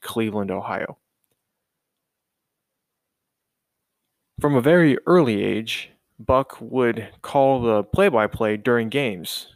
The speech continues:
with his friends and also called games from the stands during Indians games, annoying his family to no end and actually forcing them to move away from him.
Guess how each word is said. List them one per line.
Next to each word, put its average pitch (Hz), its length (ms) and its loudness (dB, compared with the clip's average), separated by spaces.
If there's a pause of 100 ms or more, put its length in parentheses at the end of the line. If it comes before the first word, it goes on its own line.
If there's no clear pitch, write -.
(100)
with 113 160 -6
his 113 160 -8
friends - 840 -4 (920)
and 113 340 -4 (100)
also 113 680 0 (720)
called 120 300 0
games 117 380 -4
from 117 240 -6
the 104 80 -8
stands 113 640 -6
during 110 240 0
Indians 107 360 -4
games, - 360 -12 (880)
annoying 123 500 0
his 110 240 -6
family 110 680 -2 (140)
to 107 460 -6 (220)
no 123 420 -2
end 104 460 -4
and 107 320 -6
actually 117 340 -4
forcing 113 380 -2
them 107 160 -2
to 101 80 -6
move 110 180 0
away 104 200 2
from - 180 -18
him. - 240 -14